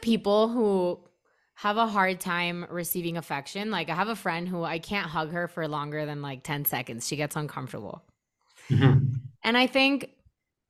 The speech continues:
Speaker 1: there's a lot of people that are like, "Yeah, you know, I'm just not affectionate," or, like, "I just don't do the lovey-dovey stuff."
Speaker 2: Mm-hmm.
Speaker 1: Is that,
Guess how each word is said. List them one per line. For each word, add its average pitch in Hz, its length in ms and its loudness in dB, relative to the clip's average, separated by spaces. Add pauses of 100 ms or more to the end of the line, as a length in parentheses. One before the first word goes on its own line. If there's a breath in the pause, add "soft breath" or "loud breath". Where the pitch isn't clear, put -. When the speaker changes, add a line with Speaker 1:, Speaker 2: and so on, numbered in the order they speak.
(120)
Speaker 1:
there's 269 200 4
a 269 60 6
lot 262 140 8
of 285 80 4
people 269 200 4
that 262 100 8
are 247 120 8
like, 233 180 6
"Yeah, 269 140 6
you 254 140 4
know, 262 60 6
I'm 254 120 4
just 247 140 -2
not 277 120 4
affectionate," 170 760 -2
or, 170 160 -2
like, 165 500 -2 (800)
"I 196 120 0
just 196 180 -4
don't 202 220 0
do 190 100 -4
the 190 100 0
lovey-dovey 170 520 -2
stuff." 156 580 -8 (640)
Speaker 2:
Mm-hmm. 135 420 6 (1120)
Speaker 1:
Is 220 220 -2
that, 226 460 2